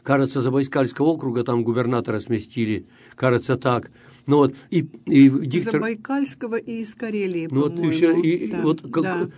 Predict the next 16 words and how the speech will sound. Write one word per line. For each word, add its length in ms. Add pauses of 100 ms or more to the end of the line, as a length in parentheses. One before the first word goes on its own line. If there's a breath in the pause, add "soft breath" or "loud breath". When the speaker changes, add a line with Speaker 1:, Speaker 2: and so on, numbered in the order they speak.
Speaker 1:
и 100
про 180
одного 280
из 100
губернаторов 580
говорит 340
диктор. 400 (420 soft breath)
Вот 220 (160 loud breath)
этот 300
губернатор, 720 (280 soft breath)
у 120
него 240
он 280
социальным 560
работникам, 640
ну, 220